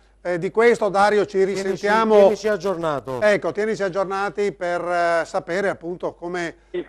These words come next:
Speaker 1: eh, andrà, eh, se ci sarà la sospensione o meno, o, eh, se il Pordenone appunto riprenderà regolarmente la gara.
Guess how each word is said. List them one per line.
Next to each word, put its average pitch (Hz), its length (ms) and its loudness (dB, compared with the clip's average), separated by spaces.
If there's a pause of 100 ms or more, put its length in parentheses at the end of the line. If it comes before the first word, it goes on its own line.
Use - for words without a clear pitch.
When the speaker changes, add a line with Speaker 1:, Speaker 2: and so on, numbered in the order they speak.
Speaker 1:
eh, 165 420 -4
andrà, 175 1040 0
eh, 151 60 -8
se 185 300 -4
ci 175 100 -12
sarà 180 220 -4
la 170 60 -2
sospensione 175 760 -8
o 175 100 -6
meno, 175 520 -6 (240)
o, 180 300 -2
eh, 151 680 -8
se 180 120 -14
il 170 100 -10
Pordenone 175 500 -8
appunto 156 580 -8 (300)
riprenderà 160 580 -6
regolarmente 165 1000 -6
la 156 120 -10
gara. 131 420 -6